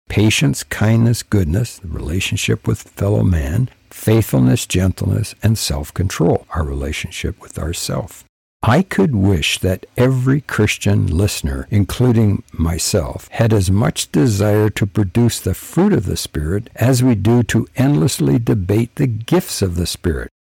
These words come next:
What are they? How do we get them? Did they cease? Do I have to have a certain gift to prove to everyone that I have the Holy Spirit within me? No. When I am filled with the Holy Spirit,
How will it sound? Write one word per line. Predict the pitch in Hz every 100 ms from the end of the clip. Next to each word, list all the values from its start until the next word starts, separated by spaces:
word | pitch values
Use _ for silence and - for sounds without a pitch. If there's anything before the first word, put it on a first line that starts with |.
| _ _ -
What | 92 104
are | 98 113 117
they? | 110 110
How | 95 - 95
do | 101
we | 95 90
get | 90 117 117
them? | 110 117 113 98 -
Did | 104 85
they | 95 82
cease? | - 123 123 120 -
Do | - 98
I | 92
have | - 101 -
to | 101
have | 107 104
a | 98
certain | - 104 117 101 87
gift | 87 113 - 107
to |
prove | 104 - 120 113 107 -
to | 113
everyone | 113 113 113 104
that | 104 101
I | 104
have | 104 110 113
the | 104
Holy | 107 113 110
Spirit | - - 110 120 117
within | 110 101 113 131
me? | 147 151 _ _ -
No. | 123 127 135 90 69 - _ -
When | 107 151 170 185
I | 104 127 131 -
am | 113 107
filled | - - 151 185 117
with | 87
the | -
Holy | 67 76 69
Spirit, | - - - 113